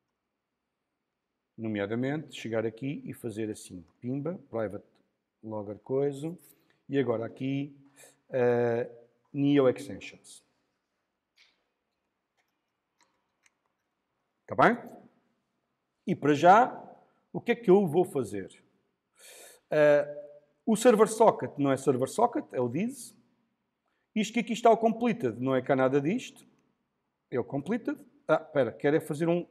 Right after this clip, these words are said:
um, ah, não estou a fazer um. Tá bem. Assim. Já vamos aqui. Accept. Com as duas cenas.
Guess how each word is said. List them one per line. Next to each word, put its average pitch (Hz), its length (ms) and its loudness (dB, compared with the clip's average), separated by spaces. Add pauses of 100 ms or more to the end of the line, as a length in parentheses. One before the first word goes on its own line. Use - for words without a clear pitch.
um, 147 200 -2
ah, 156 120 4
não 196 80 0
estou 185 140 0
a - 20 -4
fazer 160 260 -2
um. 156 160 -4 (640)
Tá - 80 -10
bem. - 140 -14 (2500)
Assim. - 640 -6 (2000)
Já 117 180 -10
vamos 98 240 -12
aqui. 226 440 -8 (320)
Accept. - 720 -2 (1040)
Com 127 140 -6
as 117 100 -6
duas 151 260 -4
cenas. 294 640 -6